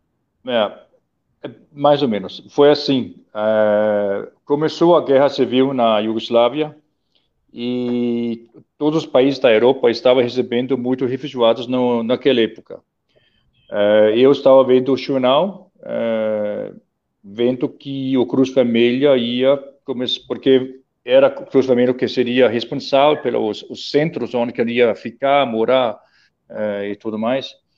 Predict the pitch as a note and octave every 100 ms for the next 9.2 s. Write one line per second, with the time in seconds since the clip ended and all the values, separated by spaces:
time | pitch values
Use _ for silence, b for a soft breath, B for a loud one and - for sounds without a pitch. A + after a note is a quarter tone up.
0 | _ _ _ _ _ - G#2+ - A#2+ C3
1 | C3 B2+ C#3 B2+ C#3 C3 B2+ C3 C3+ B2
2 | A#2 A2+ G#2+ - - C#3+ B2+ C3+ D#3+ -
3 | _ _ - B2+ C3 C#3+ B2 B2+ C3+ B2+
4 | B2 C3+ A#2 A#2+ D3+ G3+ - - A2 -
5 | B2+ B2+ B2 A2+ A#2 F3 - - A#2+ C3
6 | C3 C3 C3 B2 D3+ F3+ D3+ C3+ B2+ B2
7 | A#2+ A#2 B2+ C3+ B2 C#3+ F#3 b b b
8 | b _ B2 A#2+ B2+ C3 C#3+ C#3 C#3 E3+
9 | C#3